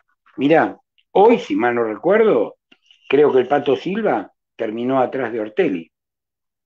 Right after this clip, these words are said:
¿verdad? Bueno, entonces se tiene que retirar el Pato Silva también. Eh, fíjate en la clasificación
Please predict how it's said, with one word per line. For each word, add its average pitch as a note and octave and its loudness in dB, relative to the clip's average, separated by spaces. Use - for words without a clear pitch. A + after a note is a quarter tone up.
¿verdad? D3+ 0
Bueno, G#2 -2
entonces D#3 0
se - -8
tiene D#3 2
que D3 4
retirar C#3+ 2
el C3+ 0
Pato C#3 -4
Silva C3+ -2
también. C3+ -2
Eh, A2 2
fíjate A#3 2
en E3 -4
la E3+ -4
clasificación F3+ -4